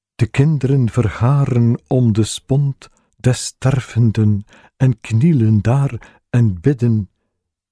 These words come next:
in de grond. Zo knielen in de kerken, in de huizen nu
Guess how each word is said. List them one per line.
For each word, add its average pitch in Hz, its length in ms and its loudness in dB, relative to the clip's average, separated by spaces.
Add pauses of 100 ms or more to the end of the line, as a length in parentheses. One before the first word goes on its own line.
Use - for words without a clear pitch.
(140)
in 107 200 2
de 101 120 -4
grond. 120 600 -8 (1200)
Zo 151 540 -2 (140)
knielen 110 680 0 (680)
in 117 160 2
de 101 100 -2
kerken, 120 760 -6 (680)
in 123 180 2
de 107 100 0
huizen 117 760 0
nu 113 460 2